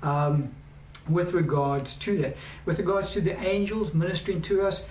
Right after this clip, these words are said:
um, we saw that our Lord, when he was in the wilderness, angels came and ministered to him in that manner.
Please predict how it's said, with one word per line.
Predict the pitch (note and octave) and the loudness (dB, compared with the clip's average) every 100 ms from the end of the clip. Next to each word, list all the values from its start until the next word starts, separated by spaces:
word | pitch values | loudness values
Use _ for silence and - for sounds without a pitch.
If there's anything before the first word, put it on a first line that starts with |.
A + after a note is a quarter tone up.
| - - | -14 -8
um, | D#3+ D3+ D3+ D3+ C#3+ | -2 2 4 2 2
we | C#3 | 0
saw | - F3 E3+ | 0 0 0
that | F3 | 2
our | D#3 | 2
Lord, | D#3 E3+ D3 | 4 4 2
when | C#3 | 2
he | D3+ | 2
was | E3 D#3 | 2 2
in | D#3+ | 2
the | D3+ | 2
wilderness, | D#3+ D#3+ E3 E3 - | 2 2 0 0 -4
angels | D#3+ E3 E3 D#3 | -2 0 0 -2
came | - E3+ E3+ | -4 -2 0
and | C#3+ | 2
ministered | D#3 D#3+ - D3+ - | 2 2 0 -6 0
to | D#3 | 0
him | D3+ D#3+ - | 2 0 0
in | C#3 | -2
that | C#3+ C#3 C#3 | -2 -2 -2
manner. | C#3+ D#3+ F#3 | 0 0 -2